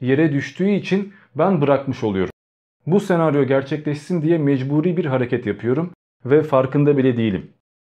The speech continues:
Bunu daha basit ve anlaşılır tabiriyle şöyle söylüyorlar.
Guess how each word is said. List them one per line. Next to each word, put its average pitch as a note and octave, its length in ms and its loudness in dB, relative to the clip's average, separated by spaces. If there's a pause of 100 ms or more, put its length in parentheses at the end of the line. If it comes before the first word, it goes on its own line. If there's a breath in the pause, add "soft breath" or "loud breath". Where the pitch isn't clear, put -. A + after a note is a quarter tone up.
(260)
Bunu F3 320 2
daha E3 300 4
basit F#3 300 2
ve E3 100 4
anlaşılır D#3 540 0
tabiriyle C3+ 480 2
şöyle C3 280 2
söylüyorlar. E3+ 680 2